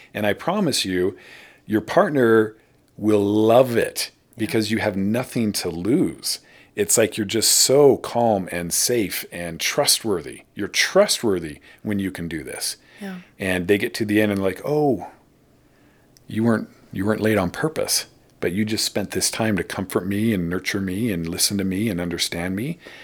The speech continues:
Speaker 1: That's closeness, and that's what we're after.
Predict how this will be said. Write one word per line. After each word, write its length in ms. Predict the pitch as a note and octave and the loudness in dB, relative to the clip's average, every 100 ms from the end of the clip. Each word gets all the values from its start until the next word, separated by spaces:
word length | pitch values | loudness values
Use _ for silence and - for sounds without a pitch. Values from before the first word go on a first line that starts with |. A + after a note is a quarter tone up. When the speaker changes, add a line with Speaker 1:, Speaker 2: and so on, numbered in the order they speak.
| - - _ | -20 -20 _
Speaker 1:
That's 380 | F2 F#2 A2+ - | -2 4 4 2
closeness, 640 | - C#3 A#2+ - C2+ - - | 4 4 4 0 -4 -4 -4
and 280 | E2+ F2+ F2+ | -6 -4 -2
that's 300 | G2 - G2+ | -2 -2 -2
what 140 | F#2 | -4
we're 120 | F2+ | -2
after. 440 | E2 D2 - - | -4 -4 -12 -16